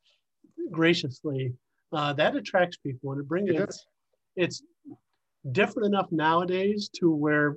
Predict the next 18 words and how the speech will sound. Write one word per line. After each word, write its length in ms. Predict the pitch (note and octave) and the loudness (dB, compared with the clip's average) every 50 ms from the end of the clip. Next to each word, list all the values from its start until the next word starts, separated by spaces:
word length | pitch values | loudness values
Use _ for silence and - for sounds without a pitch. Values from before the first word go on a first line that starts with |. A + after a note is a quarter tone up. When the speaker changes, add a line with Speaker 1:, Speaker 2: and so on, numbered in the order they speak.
| - G#3+ | -4 -6
Speaker 1:
it 180 | E3 D3+ D3+ | -4 -4 -4
does 260 | C#3 D3+ D3+ D#3 D3 C3+ | -2 -2 -2 -2 -2 -4
bring, 480 | - D3+ D3 C#3+ C#3+ C#3+ C#3 B2+ B2 - _ _ _ _ _ _ _ _ _ - | -4 -2 -2 0 0 -2 -2 -4 -6 -10 _ _ _ _ _ _ _ _ _ -14
it 280 | A#3+ G#3+ F#3 G3+ G3+ - _ - | -10 -8 -8 -8 -8 -10 _ -6
makes 220 | F#3 F3+ F3 - | -4 -4 -4 -4
people 260 | - G3+ G3 F#3 D#3 - | -4 -6 -6 -6 -6 -6
question, 640 | - - F3+ F3+ - - - C#3 C3 B2+ B2 A2 - - G#3+ F#3 | -2 -2 -2 -2 -2 -4 -8 -8 -6 -6 -6 -8 -10 -14 -14 -12
"What's, 160 | A#3+ C4 G#3 F#3 | -12 -12 -12 -10
what's 200 | F#3 G3+ G#3 A#2 | -8 -4 -2 -2
Speaker 2:
Mm-hmm. 140 | B2 E3+ | 0 0
Speaker 1:
different 280 | F#3 G3+ G3 F3 D3+ C#3 | -2 -2 -4 -6 -8 -6
about 200 | C3+ C3+ D3+ B2+ | -6 -6 -6 -6
this 160 | - C#3+ B2 - | -8 -8 -10 -8
person?" 340 | _ - C#3 B2 B2 C3 B2 | _ -6 -6 -4 -6 -6 -6
So 160 | D3+ C#3+ B2 - - - - - | -6 -6 -6 -8 -10 -16 -6 -2
living 240 | F#3 G3+ B3+ A3 F#3 | -2 0 0 2 2
by 120 | F3 D#3+ | 2 2
example. 580 | D3 C#3 B2 A#2+ C#3+ C#3 C#3 C3+ - C3+ B2 B2+ | 2 0 -2 -2 -4 -4 -4 -6 -6 -8 -10 -12